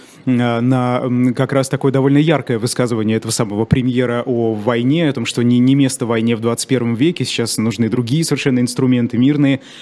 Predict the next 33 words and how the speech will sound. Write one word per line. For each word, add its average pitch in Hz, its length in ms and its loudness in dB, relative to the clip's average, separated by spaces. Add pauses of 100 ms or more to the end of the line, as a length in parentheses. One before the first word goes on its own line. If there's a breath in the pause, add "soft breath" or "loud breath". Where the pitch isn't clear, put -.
(100)
А 117 140 -2
Владимир 131 340 2
Путин 139 300 0
ответил, 139 320 -2
что 127 480 0
Россия 127 280 -2
будет, 127 360 0
э, 123 260 -2
стараться 127 440 -2
как - 180 -4
можно 127 240 2
скорее 139 340 2
урегулировать 117 640 0
этот 117 180 -4
конфликт 131 540 0
и 117 100 0
прекратить 123 540 -4
его 113 180 0
и 113 60 0
так 127 160 -2
далее. 110 340 0 (260 loud breath)
Ну 131 140 4
а 123 80 0
потом, 160 400 2
э, 127 140 0
через 131 240 0
несколько 131 360 0
часов, 165 440 -2
причем 117 300 -2
в 110 40 0
этот 120 180 -2
же 117 120 0
день, 135 340 2